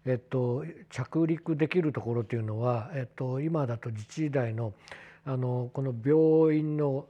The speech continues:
えー、北側ですね、えー、大学のさらに裏側、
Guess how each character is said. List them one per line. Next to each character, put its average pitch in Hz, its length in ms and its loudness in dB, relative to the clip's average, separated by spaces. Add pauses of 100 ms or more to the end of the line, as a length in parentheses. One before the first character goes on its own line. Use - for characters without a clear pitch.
え 127 180 -4
ー、 110 40 -8
北 - 280 0
側 151 220 4
で 139 100 0
す - 120 -6
ね、 147 220 -2 (300)
え 131 460 2
ー、 110 40 -2
大 143 160 2
学 143 220 0
の 131 140 -2
さ 156 100 0
ら 147 140 2
に 113 100 -4
裏 113 260 -4
側、 120 320 0